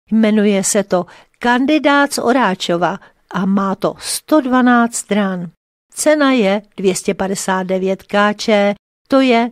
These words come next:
cirka dvě koruny třicet za stránku, včetně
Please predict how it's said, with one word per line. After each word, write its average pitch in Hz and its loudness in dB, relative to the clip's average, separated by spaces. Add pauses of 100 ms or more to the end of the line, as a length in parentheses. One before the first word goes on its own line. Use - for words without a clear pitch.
(160)
cirka 208 0 (300)
dvě 208 -2
koruny 240 2
třicet 202 -2
za 190 -4
stránku, 214 0
včetně 190 -4